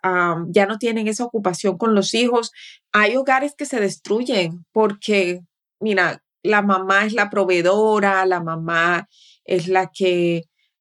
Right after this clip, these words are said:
la que da todo en el hogar. Entonces, el esposo se encarga de trabajar, mientras la mamá se queda en la casa atendiendo el hijo, y el hijo se va, y ay, Madre Santa, se pierde la identidad. Hay una pérdida de identidad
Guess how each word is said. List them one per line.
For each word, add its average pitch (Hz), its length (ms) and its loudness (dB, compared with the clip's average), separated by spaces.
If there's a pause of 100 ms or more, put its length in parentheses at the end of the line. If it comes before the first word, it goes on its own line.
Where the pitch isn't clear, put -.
la 196 180 2
que 202 120 2
da 185 280 0
todo 208 600 2
en 202 180 4
el 185 140 4
hogar. 202 640 2 (500)
Entonces, 214 960 0 (320)
el 208 140 4
esposo 202 380 0
se 220 120 -2
encarga 196 420 0
de 190 120 0
trabajar, 202 840 -2 (280)
mientras 185 280 -6
la 180 80 -4
mamá 170 260 -2
se 196 140 -10
queda 190 200 0
en 175 80 -2
la 170 100 -2
casa 170 240 -4
atendiendo 165 460 -8
el 175 100 0
hijo, 240 540 0 (520)
y 185 140 2
el 175 100 4
hijo 202 180 -2
se 202 140 -2
va, 220 320 0 (160)
y 175 200 -6
ay, 170 220 -4
Madre 185 320 -2
Santa, 202 360 0
se 196 140 -4
pierde 202 280 0
la 262 100 0
identidad. 208 520 2 (180)
Hay 202 120 4
una 254 320 0
pérdida 247 400 0
de 196 100 2
identidad 180 560 2